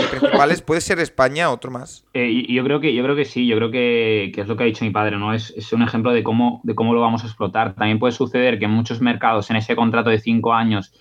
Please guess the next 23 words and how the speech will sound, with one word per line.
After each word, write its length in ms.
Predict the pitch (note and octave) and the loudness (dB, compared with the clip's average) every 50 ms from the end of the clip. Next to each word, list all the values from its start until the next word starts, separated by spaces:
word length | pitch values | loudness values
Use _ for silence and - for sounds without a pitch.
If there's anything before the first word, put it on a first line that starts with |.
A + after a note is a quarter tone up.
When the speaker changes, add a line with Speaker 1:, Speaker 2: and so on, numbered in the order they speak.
| _ _ _ _ _ _ - | _ _ _ _ _ _ -4
Speaker 2:
eh, 200 | A#2 A#2 A#2+ A#2+ | 0 0 2 2
haya 140 | A#2 A#2+ B2 | 2 2 2
un 80 | B2 B2+ | 2 2
equipo 240 | A#2+ B2 B2 B2+ | 2 2 2 2
explotando 580 | B2 - - C3 A#2 G#2+ B2+ B2+ B2 A#2+ A2+ G#2+ | 0 0 0 -2 0 0 0 0 2 2 0 0
que 100 | G#2+ A2 | 0 0
no 140 | A2 A#2 B2 | 0 2 2
dé 140 | B2+ B2 B2 | 2 0 0
frutos, 360 | - B2+ B2+ A2+ A#2+ A2+ - | 0 -2 0 0 0 -2 0
que 60 | A#2 | 0
no 80 | A#2 A#2 | 2 2
dé 100 | A#2+ A#2+ | 2 2
frutos, 400 | - B2 B2 B2+ B2+ B2 - - | 0 -2 -2 0 0 -2 -2 0
y 40 | |
luego 260 | A2 A2 A2 A2+ A#2+ A#2 | 2 2 4 4 2 2
llegue 240 | A#2 A2+ A2+ A#2 | 2 2 2 2
otro 180 | A2+ G#2 A2 G#2+ | 0 0 0 -2
equipo 360 | G#2 - A#2 A2+ A2+ B2 B2 | -2 -2 -4 -2 0 0 0
y 100 | A#2 A2 | 2 2
aproveche 460 | G#2 G2 G2 G2+ F#2+ G2+ G2+ - G#2+ | 2 0 0 0 0 -2 -2 -4 -6
todo 260 | G#2 A2+ G#2 G2 F2+ F#2+ | -4 -2 -2 -2 -2 -2
eso, 240 | G2+ G#2+ - - | -4 -6 -6 -8
¿no? 180 | G2 G2+ - - | -12 -12 -12 -14